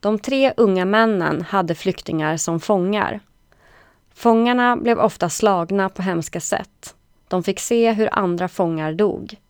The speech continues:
De måste betala mycket pengar för att bli fria. Poliserna i Italien har pratat med människor som lyckats ta sig från Libyen. De berättade om de tre männen som nu är misstänkta för brott.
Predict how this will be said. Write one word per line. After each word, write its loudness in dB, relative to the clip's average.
De 2
måste -2
betala -2
mycket -2
pengar 0
för -6
att -4
bli -6
fria. -4
Poliserna 0
i 0
Italien 0
har -2
pratat -2
med -2
människor 0
som -2
lyckats -4
ta -2
sig -4
från -4
Libyen. -4
De 4
berättade 0
om 0
de 0
tre -2
männen -2
som -4
nu 0
är -2
misstänkta -4
för -12
brott. -8